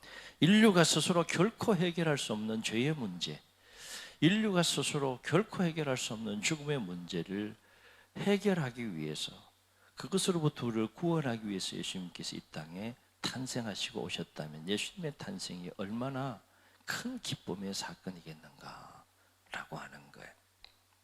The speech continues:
구주로 오신 예수님은 또 우리를 무엇으로부터 구원하기 위해서 오셨는가? 모든 질병에서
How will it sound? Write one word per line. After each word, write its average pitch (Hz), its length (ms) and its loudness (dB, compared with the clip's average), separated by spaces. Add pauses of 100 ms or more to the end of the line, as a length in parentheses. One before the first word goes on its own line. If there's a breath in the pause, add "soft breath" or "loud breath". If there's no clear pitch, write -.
(1400)
구주로 135 320 6
오신 107 340 2
예수님은 92 540 -4
또 117 180 0
우리를 113 260 -2
무엇으로부터 120 800 -4
구원하기 92 580 -6
위해서 80 280 -10
오셨는가? - 760 -16 (1080 soft breath)
모든 226 760 4
질병에서 170 1080 -4